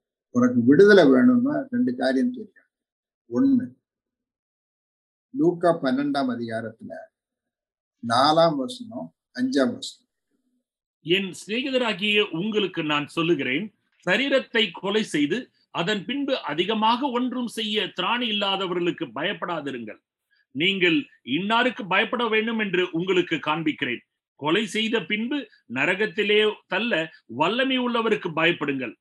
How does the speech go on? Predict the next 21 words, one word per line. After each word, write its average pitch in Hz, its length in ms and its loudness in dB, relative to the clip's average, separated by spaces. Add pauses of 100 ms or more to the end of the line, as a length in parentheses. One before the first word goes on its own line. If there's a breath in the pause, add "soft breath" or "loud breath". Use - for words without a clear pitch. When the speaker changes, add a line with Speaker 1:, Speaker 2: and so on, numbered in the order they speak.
Speaker 2:
ஆம், 156 480 -2 (220)
அவருக்கே 185 640 0
பயப்படுங்கள் 202 640 0
என்று 156 320 -4
உங்களுக்கு 156 440 -2
சொல்லுகிறேன்." 127 520 -4 (840)
Speaker 1:
யார் 175 500 4
பெரியவர்னு 196 640 2
கேட்டா 190 380 -2
தேவன் 151 520 2
பெரியவர்னு 127 460 -4
சொல்லுவோம். - 600 -12 (320)
யாரை 170 420 4
பயப்படுறோம்னு 190 760 0
கேட்டா 196 260 -2
மனுஷனை 202 540 -2
பயப்படுறோம்னு 107 560 -6
சொல்லுவோம். - 600 -20 (360)
அப்ப 160 280 0
கர்த்தர் 156 420 4
கேட்கிறாரு, 147 840 0